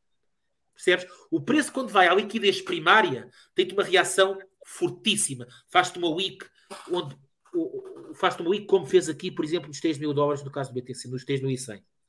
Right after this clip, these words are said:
Aliás, mais, três mil e oitocentos. Quando o preço vai à, vai à liquidez menos óbvia, à, à liquidez secundária ou à liquidez terciária,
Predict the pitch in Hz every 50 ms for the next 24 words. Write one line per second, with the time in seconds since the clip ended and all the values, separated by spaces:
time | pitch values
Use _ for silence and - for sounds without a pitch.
0 | _ _ _ _ _ - 156 151 135 135 175 170 143 127 - 135 123 123 131 131
1 | 131 127 131 - - 110 98 _ - - _ _ _ _ _ _ _ _ _ _
2 | _ _ _ _ _ _ - - _ _ _ _ _ _ _ _ _ _ _ -
3 | 214 247 254 - - - 302 - - - 240 254 247 233 - - 156 156 214 240
4 | 240 240 220 220 220 226 233 202 202 180 175 135 170 170 190 254 277 277 254 185
5 | 147 135 151 175 160 147 139 131 156 170 170 175 - - 175 170 185 202 - 202
6 | 196 185 180 165 - - - - 233 - - - 180 160 147 180 190 185 175 156
7 | 139 139 139 143 143 151 151 135 - 175 - - - - - - - 156 143 123
8 | 113 110 120 156 -